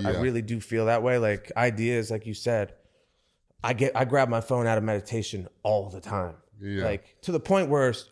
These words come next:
Speaker 2: I'll sacrifice the rest of the meditation 'cause it's just too good.
Speaker 1: Yeah.
Speaker 2: Like, I gotta,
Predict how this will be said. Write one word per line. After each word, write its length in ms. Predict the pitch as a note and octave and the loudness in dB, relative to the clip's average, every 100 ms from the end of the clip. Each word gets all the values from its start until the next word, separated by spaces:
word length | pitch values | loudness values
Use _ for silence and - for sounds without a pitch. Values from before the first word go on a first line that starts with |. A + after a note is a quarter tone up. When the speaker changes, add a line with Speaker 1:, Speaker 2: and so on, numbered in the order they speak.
| _ | _
Speaker 2:
I'll 420 | B2 C3+ A#2+ G#2+ - | 2 4 2 -2 -10
sacrifice 640 | - C3 - A2+ A#2 G#2 | -2 0 0 -4 -2 -2
the 100 | A2+ | -2
rest 200 | G#2+ G2+ | -4 -6
of 40 | - | -8
the 60 | |
meditation 580 | G#2 F#2+ F#2 A2 G2+ G2 | -6 -6 -6 -6 -6 -10
'cause 200 | F2 F2+ | -14 -16
it's 140 | F2+ - | -18 -20
just 220 | F2 - | -20 -16
too 140 | G2 | -14
good. 260 | E2 F#2+ A#2 | -10 -8 -4
Speaker 1:
Yeah. 160 | C3+ A2 | -2 -2
Speaker 2:
Like, 80 | |
I 80 | G2+ | -2
gotta, 340 | G2 G2 F#2 | -2 -2 -4